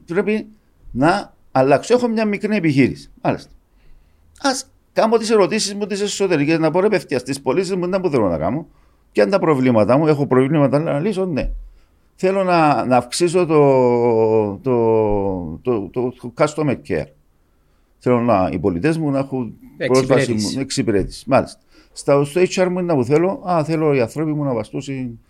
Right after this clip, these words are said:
Speaker 1: να βάλουν τις άδειες τους αυτόματα. Θέλω να τους δω ελευθερία». Το marketing μου,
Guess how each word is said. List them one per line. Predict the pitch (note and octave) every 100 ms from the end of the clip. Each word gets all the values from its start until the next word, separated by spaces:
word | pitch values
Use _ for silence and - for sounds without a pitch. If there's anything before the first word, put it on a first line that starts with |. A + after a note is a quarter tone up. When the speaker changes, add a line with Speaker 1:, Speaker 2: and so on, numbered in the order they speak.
| _ _
Speaker 1:
να | A2+
βάλουν | B2+ C3+
τις | A#2+ C3
άδειες | B2 B2
τους | A#2 G#2
αυτόματα. | E2+ E2 C2 C#2
Θέλω | - G#2
να | G2+ G2
τους | F#2+ F#2+
δω | A2+
ελευθερία». | G#2+ G#2 - D#2+ C#2+ - - - - -
Το | C#3
marketing | D#3 D#3 E3+ F3
μου, | E3+ E3+ E3